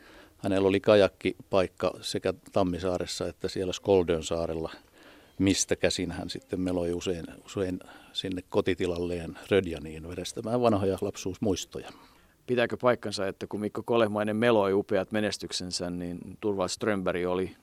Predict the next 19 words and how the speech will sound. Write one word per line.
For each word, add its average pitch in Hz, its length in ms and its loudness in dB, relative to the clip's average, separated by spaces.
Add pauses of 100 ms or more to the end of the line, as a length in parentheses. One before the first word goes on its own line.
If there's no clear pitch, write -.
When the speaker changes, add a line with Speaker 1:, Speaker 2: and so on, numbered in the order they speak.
(120)
Speaker 2:
ensimmäisten 98 600 -2
joukossa 101 460 2
onnittelemassa 82 720 -4
ihan 98 200 -2
fyysisesti 95 480 -2
paikan 95 360 0
päällä? 73 280 -4 (360)
Speaker 1:
Kyllä, 147 300 8
Turvald 101 400 0
lähti 98 260 0
saman 101 320 -2
tien 90 240 -2
Seutulaan 87 580 -4
ottamaan 101 420 -8
Mikkoa 95 440 -4
vastaan 87 460 -8
ja - 60 -14 (480)
oli 98 160 4
hyvin, 101 280 6